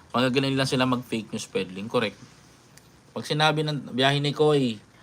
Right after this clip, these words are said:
ayaw, ayaw na ilabas siya, ayaw na ilabas na Bolilya. So, yun na nga, eh. Sana nga, ano, oh, ah, cha-challenge ko talaga si Marcoleta.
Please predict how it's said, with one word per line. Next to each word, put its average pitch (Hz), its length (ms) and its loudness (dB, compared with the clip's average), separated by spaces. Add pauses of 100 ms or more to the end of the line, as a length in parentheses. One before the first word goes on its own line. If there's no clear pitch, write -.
(180)
ayaw, 135 640 2
ayaw 135 400 2
na 139 160 0
ilabas 123 640 -2
siya, 117 380 -2
ayaw 123 260 4
na 123 160 -2
ilabas 117 460 0
na 107 100 0
Bolilya. 107 540 -4
So, 135 100 -6
yun 240 220 2
na 226 100 6
nga, 214 240 2
eh. 147 320 -2 (460)
Sana 220 340 4
nga, 180 240 2
ano, 170 160 0
oh, 185 240 6
ah, 156 300 8
cha-challenge 156 500 4
ko 160 80 -6
talaga 151 320 2
si 147 160 0
Marcoleta. 117 800 0